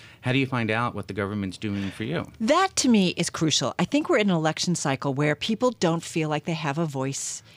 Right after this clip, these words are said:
Speaker 2: in the
Speaker 1: Yes.
Speaker 2: nation's capital. And that's why maybe things are not totally playing out like they have in the past. Um, small business, they have associations. Is it just there's not enough money behind those associations to get representation?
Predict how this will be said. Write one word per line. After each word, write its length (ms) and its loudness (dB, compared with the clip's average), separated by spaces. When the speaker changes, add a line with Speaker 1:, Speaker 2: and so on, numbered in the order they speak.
Speaker 2:
in 80 4
the 60 6
Speaker 1:
Yes. 60 4
Speaker 2:
nation's 380 2
capital. 560 -2
And 200 6
that's 300 2
why 260 0
maybe 260 2
things 260 0
are 60 2
not 220 0
totally 380 -2
playing 320 -2
out 180 -2
like 240 0
they 140 0
have 480 0
in 140 4
the 80 4
past. 640 -2
Um, 400 4
small 260 -2
business, 380 -2
they 140 0
have 280 -2
associations. 1000 -2
Is 160 2
it 80 2
just 340 2
there's 160 -4
not 120 2
enough 220 -2
money 340 4
behind 300 2
those 100 0
associations 680 -2
to 100 -2
get 260 0
representation? 800 -2